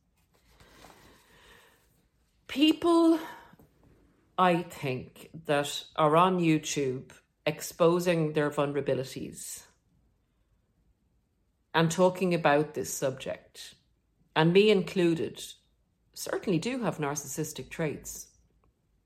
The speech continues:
Everybody has narcissistic traits. And for you to want to make podcasts or videos like this, and to have maybe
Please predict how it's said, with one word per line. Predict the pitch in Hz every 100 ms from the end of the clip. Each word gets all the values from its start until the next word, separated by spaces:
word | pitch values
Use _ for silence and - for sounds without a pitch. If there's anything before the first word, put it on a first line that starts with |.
| _ _ _ _ -
Everybody | 226 277 349 165 156 127 - _
has | 156 156
narcissistic | 151 147 135 - 139 - -
traits. | - 135 113 - - - - - _ - - -
And | 202
for | 208
you | 226 214 233 254
to | - 226
want | 196 175 185 254 311 -
to | 240 156 95 - _ -
make | 156 165 175 -
podcasts | - 147 - - 127 - - -
or | 151
videos | 151 143 135 131 123 139
like | 127 131 -
this, | 110 - - - - _ _ - - -
and | 170
to | 170
have | 180 180 175
maybe | 165 156 156 151 139 135 -